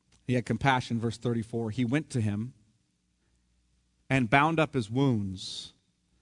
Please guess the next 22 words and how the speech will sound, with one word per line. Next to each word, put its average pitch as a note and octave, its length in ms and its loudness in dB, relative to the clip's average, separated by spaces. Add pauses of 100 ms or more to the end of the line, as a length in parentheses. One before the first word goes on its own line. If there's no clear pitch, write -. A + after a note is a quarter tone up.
(260)
pouring, C3+ 340 2
pouring C#3+ 420 0
on B2 240 0
oil B2+ 260 0
and A2+ 120 0
wine. A#2 260 -2
That B2+ 160 0
was B2 140 -4
a A#2 140 0 (640)
regular B2+ 360 2
medicinal A#2 580 -2
approach B2 380 -4
they A#2+ 100 -2
used A2+ 280 -2
at G#2+ 80 -14
that A2+ 180 -4
time. D3 420 -2 (440)
He A#2 120 -8
pours C3 300 0
oil C#3 280 0
and B2 80 -2
wi-, B2+ 360 -2